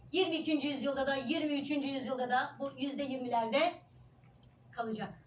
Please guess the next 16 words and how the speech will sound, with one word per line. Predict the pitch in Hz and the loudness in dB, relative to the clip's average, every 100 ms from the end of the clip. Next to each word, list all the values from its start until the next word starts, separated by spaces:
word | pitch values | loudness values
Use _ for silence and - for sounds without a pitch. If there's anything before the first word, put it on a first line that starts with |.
| - | -12
Biz | 254 - | -12 -4
kalkacağız | 233 226 233 226 220 | -4 -2 0 0 0
yerimizden | 196 202 196 196 | -6 -8 -8 -8
hanımlar. | 202 202 - - - - - - - - - - - - - - | -8 -8 -8 -10 -18 -20 -20 -20 -20 -20 -20 -20 -20 -20 -20 -12
Şimdi | - 415 466 427 | -2 0 2 4
gelelim | 440 440 453 - | 6 8 6 6
kadın | 427 480 494 | 6 6 4
ressamlarımıza. | 427 349 302 277 269 277 381 - - - - - | 6 8 8 8 2 4 2 2 -14 -18 -20 -2
Hadi | 403 392 | 0 0
bir | 392 | -4
de | 403 | -6
kadın | 370 381 370 | -4 -2 0
ressamları | 311 277 247 233 226 | 0 0 2 2 0
sayalım | 226 214 214 | 2 2 4
aklınıza | 233 226 233 226 233 | 2 2 -2 0 2
gelen. | 214 208 262 | 4 2 0